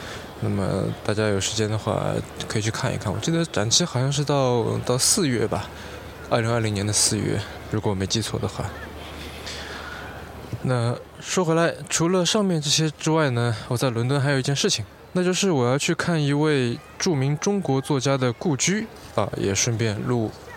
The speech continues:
现在的这期节目。这位作家是谁呢？伦敦对于这位作家而言有着非常，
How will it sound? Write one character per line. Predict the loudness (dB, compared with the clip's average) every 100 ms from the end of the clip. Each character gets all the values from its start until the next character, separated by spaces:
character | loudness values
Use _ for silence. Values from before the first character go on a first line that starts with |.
| -16 -10 -2
现 | 0 2
在 | 0
的 | 0 -2 -2
这 | 0
期 | 4 4 2 2
节 | 2 2
目。 | 0 -2 -6 -16 -16 -16 -16 -16 -16 -14 -14 -14 -16 -16 -2
这 | 0
位 | 4
作 | 4
家 | 4
是 | 4
谁 | 4 4
呢？ | 2 2 -2 -8 -10 -12 -16 -18 -4
伦 | 0 2
敦 | 2 2 2
对 | 2 2
于 | 2
这 | 2
位 | 2
作 | 2 2
家 |
而 | 4 4 4
言 | 2
有 | 2 2
着 | 0
非 | 2 0
常， | 2 2 2 2